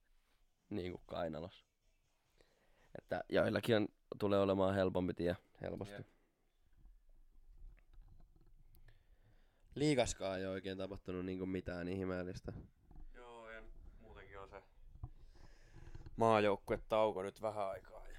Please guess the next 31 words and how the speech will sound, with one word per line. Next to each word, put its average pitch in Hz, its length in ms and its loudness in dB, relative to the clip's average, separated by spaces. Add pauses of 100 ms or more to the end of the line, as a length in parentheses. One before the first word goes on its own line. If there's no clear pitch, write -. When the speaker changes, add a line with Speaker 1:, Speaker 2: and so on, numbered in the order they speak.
(580)
Speaker 1:
Niin, 101 360 10 (440)
mut - 180 -2
ei 95 120 12
oo 90 120 12
tullut 92 280 10
mitään 92 460 8
ilmoituksia 90 680 4
mistään. 85 460 0 (160)
Speaker 2:
Ei 92 140 -16 (1400)
Speaker 1:
Ei. 92 460 6
Speaker 2:
No 110 120 -12
se, 113 80 -12 (200)
se 117 180 -10
nyt 107 200 -12
mikä 127 300 -6
on 123 100 -6
ollut 123 280 -6 (840)
taas 104 280 2
puheenaiheena, 92 720 6
niin 92 200 -4
sportin 95 500 6
paskuus. - 580 2 (2750)
Näin 85 220 -4
vaan 85 200 -2
yhden 92 200 0
uutis. 95 280 0
Mutta 120 160 -2
kun 127 120 0
sä 127 80 0
kelaat 123 420 6
niinku, 92 340 -2